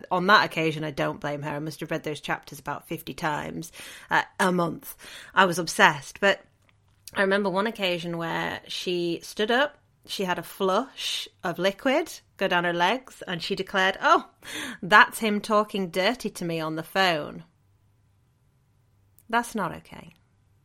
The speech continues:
And I'm really having to make my peace with that, because these are experiences that I remember. And I think the more I talk about my experiences of childhood, the more things I start to remember.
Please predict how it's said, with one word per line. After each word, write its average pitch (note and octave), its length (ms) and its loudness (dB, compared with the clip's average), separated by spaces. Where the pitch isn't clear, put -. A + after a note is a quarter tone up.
And F3 160 -2
I'm F#3 120 -2
really F#3 260 0
having D#3 420 -6
to D#3+ 440 -4
make F#3+ 300 -2
my D#3+ 140 -8
peace - 500 -10
with - 220 -14
that, B2+ 240 -8
because D#3 360 -10
these E3 320 -2
are D#3 200 -4
experiences D#3+ 800 -4
that - 140 -8
I D3 80 -6
remember. E3 720 -2
And F3+ 260 2
I G#3 120 0
think D4 300 -4
the D4 80 -2
more C4 220 4
I F3+ 80 0
talk F#3 380 -2
about D#3+ 420 -2
my D#3 200 -8
experiences D3 760 -6
of C3+ 80 -14
childhood, C#3+ 460 -8
the D#3 80 -6
more F3+ 360 2
things E3+ 460 -2
I D3+ 80 -6
start - 520 -6
to - 140 -10
remember. C3+ 600 -6